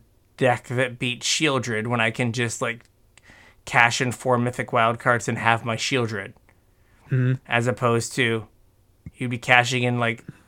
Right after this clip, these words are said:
Speaker 1: over three hundred dollars to get four Shieldreds in paper.
Speaker 2: Right.
Speaker 1: So it might be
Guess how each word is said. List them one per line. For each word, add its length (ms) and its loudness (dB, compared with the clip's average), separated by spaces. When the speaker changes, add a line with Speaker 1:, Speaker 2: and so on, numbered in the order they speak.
Speaker 1:
over 300 4
three 240 -2
hundred 240 2
dollars 400 4
to 80 -14
get 160 -12
four 200 -2
Shieldreds 480 -4
in 120 -4
paper. 400 -6
Speaker 2:
Right. 260 -2
Speaker 1:
So 180 0
it 60 0
might 180 0
be 180 -2